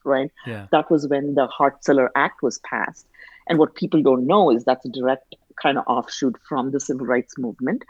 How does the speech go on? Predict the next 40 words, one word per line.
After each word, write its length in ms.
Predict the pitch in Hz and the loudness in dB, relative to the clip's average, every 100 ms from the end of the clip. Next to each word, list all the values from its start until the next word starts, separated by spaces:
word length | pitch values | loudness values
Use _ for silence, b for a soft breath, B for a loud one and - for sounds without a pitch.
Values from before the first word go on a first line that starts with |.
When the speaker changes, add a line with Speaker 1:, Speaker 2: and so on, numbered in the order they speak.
| B B B _ | B B B _
Speaker 1:
It 140 | 196 202 | 2 4
was 180 | 180 | 4
Speaker 2:
Hmm. 120 | - 160 | 4 6
Speaker 1:
also 800 | 214 330 - 175 127 123 131 - b b 143 | 6 4 0 2 2 2 0 -4 b b 0
because 680 | 185 175 - 170 160 151 151 | 2 2 -2 0 2 2 2
the 80 | 139 | -4
country 560 | - 170 180 175 156 151 | -4 -6 -4 0 2 2
was 340 | 131 135 135 | 2 2 2
in 80 | 139 | -2
the 60 | |
middle 340 | 131 127 131 127 | 0 2 2 2
of 240 | 139 123 123 - | 0 0 -2 -6
the 80 | - | -8
Cold 320 | - 113 110 | -4 -4 -2
War 460 | 165 208 85 - - - | -2 0 -2 -4 -10 -2
and 420 | 147 135 131 131 | 0 2 -2 2
there 100 | 143 | 4
was 320 | 131 135 120 - | 6 4 4 0
a 80 | 131 | 0
real 460 | 117 135 202 226 165 | 0 2 4 4 4
need 400 | 143 165 131 113 - | 2 0 0 -4 -2
for 120 | 139 143 | 0 0
engineers 760 | 135 120 123 131 123 123 113 - | -2 0 0 0 0 0 -4 -4
and 260 | 131 120 113 | -4 -2 -4
Speaker 2:
Sure. 40 | |
Speaker 1:
scientists 760 | 98 123 123 - 117 90 - - | -2 -2 -2 0 0 0 -6 -6
and 120 | 123 | -6
Speaker 2:
Okay. 180 | 110 180 | -2 -4
Speaker 1:
people 200 | - 143 | -2 -6
to 80 | - - | -6 -6
come 160 | 127 - | -6 -2
here. 200 | 202 - B B B - | -2 -4 B B B 0
So 180 | 180 - | 0 4
that's 460 | 185 233 269 - 175 | 4 4 -2 -4 2
why 240 | 170 160 | 6 6
we 180 | 147 143 | 4 4
were 140 | 139 - | 4 4
allowed 440 | 131 123 135 165 - | 2 4 4 2 -4
to 60 | |
come 240 | - 123 | -2 -2